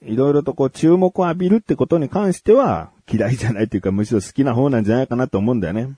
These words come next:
うん。うん、まあ、認められたがり屋っていう部分あるんで、あの、面白いねとか言われるとすごい喜ぶし、だからそういった部分も、あの、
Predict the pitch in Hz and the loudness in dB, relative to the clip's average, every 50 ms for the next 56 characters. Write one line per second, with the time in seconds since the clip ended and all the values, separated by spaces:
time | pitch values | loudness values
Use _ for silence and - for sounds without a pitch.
0 | _ 101 98 95 92 90 82 80 92 98 - _ _ _ _ _ - - - _ | _ -6 -6 -4 -4 -6 -6 -10 -12 -16 -18 _ _ _ _ _ -20 -20 -20 _
1 | _ _ 101 101 98 95 92 90 90 87 85 95 107 104 98 113 131 139 - 208 | _ _ -4 -2 -2 -2 -2 -2 -4 -4 -4 -2 -2 0 2 2 2 4 4 4
2 | 214 202 196 190 180 175 175 170 170 156 - - 165 151 147 147 139 135 127 127 | 4 6 6 6 6 4 4 4 2 2 0 -2 -2 0 2 2 2 4 2 2
3 | 120 113 - - 110 107 104 101 98 - 104 104 104 110 98 92 78 73 - - | 0 0 -2 -2 -2 0 0 0 -2 -4 -8 -8 -6 -6 -6 -6 -8 -10 -10 -8
4 | 95 92 87 80 78 73 76 80 82 - _ _ _ _ _ _ _ - 87 87 | -6 -6 -6 -6 -6 -8 -10 -10 -10 -12 _ _ _ _ _ _ _ -10 -8 -8
5 | 82 85 82 80 87 98 98 98 - 113 110 110 104 101 110 - 113 113 - 87 | -6 -6 -6 -6 -4 -4 -6 -4 -4 -2 -2 0 0 0 0 0 -2 -2 -2 -2
6 | 87 92 98 98 95 107 110 104 - 117 98 - 101 104 98 92 85 76 60 73 | -2 0 0 0 2 2 0 0 0 -2 -2 0 0 0 0 0 -2 -4 -4 -4
7 | 92 95 101 104 110 98 - 117 101 90 - - 87 82 87 98 - _ - - | -2 -2 -2 -2 -2 -2 -4 -4 -6 -8 -8 -6 -6 -6 -6 -8 -12 _ -20 -20
8 | - 190 165 139 - - 101 104 - - 175 170 196 - 180 175 175 170 165 156 | -20 -20 -20 -14 -8 -6 -6 -4 0 0 0 0 2 0 0 2 2 0 2 2
9 | 131 127 135 170 202 196 175 123 92 82 - - - 104 - - 98 95 95 95 | 0 0 0 0 2 2 2 2 2 -2 -6 -10 -12 -12 -8 -4 -4 -2 -2 -2
10 | 92 90 87 82 82 82 80 82 82 | -4 -4 -6 -6 -8 -10 -12 -14 -16